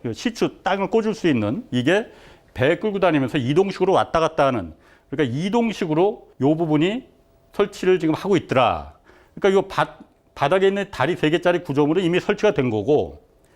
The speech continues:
이 시추를 할 수 있는 시추 시설이 있는 요 시추정을 갖다가 배가 끌고 다니면서 이동식으로 왔다 갔다 하더라는 거예요.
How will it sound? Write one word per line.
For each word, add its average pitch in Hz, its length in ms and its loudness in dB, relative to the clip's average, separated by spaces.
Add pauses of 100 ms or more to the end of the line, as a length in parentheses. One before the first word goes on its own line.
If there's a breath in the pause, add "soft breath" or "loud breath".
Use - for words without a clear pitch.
(600 soft breath)
이 147 400 2 (640)
시추를 240 420 -2
할 196 80 2
수 190 120 0
있는 104 380 0 (380)
시추 233 360 -4
시설이 170 360 0
있는 170 240 -2
요 147 140 4
시추정을 170 480 0
갖다가 147 320 0
배가 139 300 -2
끌고 202 200 -4
다니면서 170 400 0
이동식으로 156 460 -2
왔다 131 200 0
갔다 147 200 0
하더라는 139 400 -2
거예요. 90 460 -6